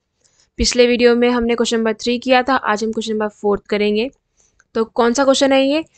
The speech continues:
ये है क्लास टेंथ की मैथ्स की एनसीईआरटी का एक्सरसाइज ट्वेल्व पॉइंट टू का क्वेश्चन नंबर फ़ोर। तो बिना किसी देरी के शुरू करते हैं। इसमें बोला है,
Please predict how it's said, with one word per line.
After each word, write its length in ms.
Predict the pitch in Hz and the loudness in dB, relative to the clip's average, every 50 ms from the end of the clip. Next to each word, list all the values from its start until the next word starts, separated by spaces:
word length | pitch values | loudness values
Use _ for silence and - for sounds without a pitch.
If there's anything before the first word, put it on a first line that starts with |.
| _ _ _ 226 | _ _ _ -4
ये 120 | 233 247 | -2 0
है 120 | 262 269 262 | 0 0 0
क्लास 460 | 262 254 240 233 254 262 - - - - | 0 2 2 2 2 0 -4 -4 -4 -2
टेंथ 240 | 233 233 240 240 | -2 -2 -2 -4
की 220 | 233 _ 254 254 254 | -6 _ -8 -6 -4
मैथ्स 360 | 247 226 214 214 214 - - | -2 -2 -2 -2 -2 -4 -6
की 100 | - 247 | -8 -6
एनसीईआरटी 760 | - 220 214 208 - - 226 220 226 220 233 233 - - 294 277 | -4 -4 -4 -6 -6 -4 -2 0 0 0 0 -2 -2 -4 -4 -2
का 260 | - 247 226 220 226 - _ _ _ _ _ - | 0 0 0 0 -2 -6 _ _ _ _ _ -6
एक्सरसाइज 640 | 240 - - 240 226 214 240 226 220 220 226 - | -6 -4 -4 -4 -2 -2 0 0 0 0 0 0
ट्वेल्व 200 | - 247 233 226 226 - | 2 2 2 2 0 -2
पॉइंट 300 | 233 220 226 226 226 - _ _ _ - | -2 -2 -2 -2 -4 -8 _ _ _ -2
टू 140 | 285 294 | -2 -2
का 260 | 277 - 262 247 240 269 269 _ _ _ _ _ _ _ _ | 0 2 2 2 2 0 -4 _ _ _ _ _ _ _ _
क्वेश्चन 260 | - 226 - 233 214 | -8 -6 -6 -4 -4
नंबर 280 | 208 208 214 254 339 381 | -4 -2 0 0 0 0
फ़ोर। 560 | 370 - _ - - - - 208 175 - - _ _ _ _ _ _ _ _ _ _ _ _ _ _ _ _ _ _ - | -2 -8 _ -20 -10 -2 0 0 0 0 -2 _ _ _ _ _ _ _ _ _ _ _ _ _ _ _ _ _ _ -2
तो 80 | - 226 | 0 2
बिना 240 | 214 262 269 294 | 2 2 2 0
किसी 300 | 294 302 302 - 294 294 | 0 0 -2 -2 -2 0
देरी 240 | 247 254 247 247 254 | 2 2 2 2 2
के 120 | - 269 262 | -2 -2 -2
शुरू 200 | 269 254 254 247 | 0 0 0 2
करते 340 | 254 240 233 240 - 254 | 2 0 0 2 2 2
हैं। 80 | 269 277 - _ _ _ _ _ _ _ _ _ | 2 0 -2 _ _ _ _ _ _ _ _ _
इसमें 280 | 262 247 - 277 311 294 | 0 0 2 2 2 4
बोला 280 | 294 254 247 254 247 247 | 4 4 6 4 4 2
है, 300 | 240 233 202 196 226 | 2 0 -2 -4 -6